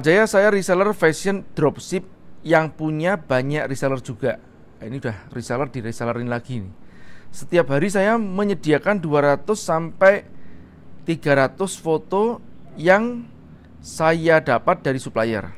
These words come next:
Barang sering habis dari supplier karena sering rebutan dengan yang lainnya. Tapi saya belum terlalu berani stok karena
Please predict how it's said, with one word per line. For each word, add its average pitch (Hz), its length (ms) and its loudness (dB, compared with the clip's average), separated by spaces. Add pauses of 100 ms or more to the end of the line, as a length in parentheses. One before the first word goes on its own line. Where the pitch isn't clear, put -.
(1800)
Barang 196 240 4
sering 185 240 0
habis 156 320 -4
dari 131 240 -2
supplier 123 480 0
karena 139 320 -2
sering 175 400 -4
rebutan 156 640 -2
dengan 143 320 -4 (160)
yang 156 160 -4
lainnya. 156 640 -2 (1000)
Tapi 131 240 -2
saya 139 400 4
belum 127 640 -2
terlalu 131 320 2
berani 123 320 -2
stok - 480 0
karena 165 480 -2